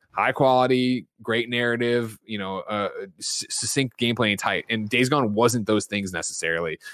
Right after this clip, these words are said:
And I think you to say that, and you're the always going to be second place if you're t-, trying to be PlayStation zombie game to The Last of Us. And so why keep going? Give, but I'm sure PlayStation, you know, talk about Sean,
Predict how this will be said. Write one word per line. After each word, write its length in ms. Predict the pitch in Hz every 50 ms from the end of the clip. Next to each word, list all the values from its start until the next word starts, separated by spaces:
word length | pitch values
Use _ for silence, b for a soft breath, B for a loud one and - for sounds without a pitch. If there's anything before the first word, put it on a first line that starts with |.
| B B B
And 80 | 101
I 60 | 104
think 320 | 98 - 117 113 104 - - _ _ _ _ -
you 240 | 113 117 117 117
to 160 | 110 - 123 110
say 220 | - 135 131 143
that, 240 | 147 147 151 - -
and 180 | 110 113 117
you're 220 | 113 113 113 113 113
the 400 | 104 110 110 107 104 101 98 - _ _ _ _ _ b b b b b b b b b -
always 280 | 123 127 127 135 131 120
going 160 | 131 131 127
to 60 | 117
be 240 | 101 123 123 123 120
second 340 | 117 - - 131 - 143 107
place 400 | - - 120 120 120 117 - - -
if 100 | 117 104
you're 80 | 117 107
t-, 80 | -
trying 200 | - - - 120
to 40 | 107
be 220 | 107 110 110 101 85
PlayStation 520 | - 123 110 107 - 104 95 107 110 107
zombie 360 | 98 107 104 107 104 101 101
game 200 | 92 98 95 95 95
to 100 | - 90
The 60 | 87
Last 340 | 90 85 85 85 - - 82
of 80 | 73
Us. 260 | 71 76 - - - - b b b b b b
And 160 | b 113 110
so 360 | - - 110 104 104 101 95 - B B B B B B
why 300 | - 113 147 113 120 131
keep 180 | - - 131 110
going? 360 | - 101 107 98 92 92 92 -
Give, 220 | 117 117 107 107
but 160 | 123 117 104 107 110 107
I'm 140 | - 117 117
sure 200 | - - 135 127
PlayStation, 580 | - 123 123 - - 123 117 - 120 117 117
you 80 | 113 113
know, 140 | 107 101 101
talk 160 | 98 - 110
about 140 | 104 98 95
Sean, 300 | - - 113 107 107 90